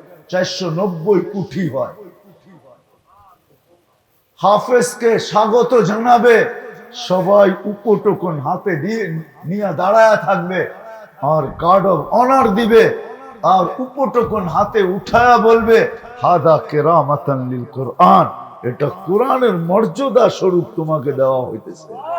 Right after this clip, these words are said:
ওই জান্নাত সব রাখা আছে।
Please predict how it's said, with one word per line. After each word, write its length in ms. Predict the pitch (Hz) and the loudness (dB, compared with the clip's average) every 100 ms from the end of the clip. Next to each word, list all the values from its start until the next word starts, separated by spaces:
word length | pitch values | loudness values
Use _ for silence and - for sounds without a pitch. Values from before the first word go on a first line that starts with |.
| 330 - - - - - - - - - - - - - - - - _ _ - | -4 -4 -6 -6 -4 -4 -4 -6 -6 -8 -6 -4 -4 -6 -12 -20 -20 _ _ -12
ওই 160 | 202 214 | -10 -8
জান্নাত 480 | 165 190 233 - - _ _ 202 _ _ _ _ _ _ _ - | -8 -8 -8 -10 -10 _ _ _ _ _ _ _ _ _ _ -16
সব 360 | - - - | -4 -2 0
রাখা 280 | - - - | 0 -2 -6
আছে। 440 | - - - _ | -8 -12 -20 _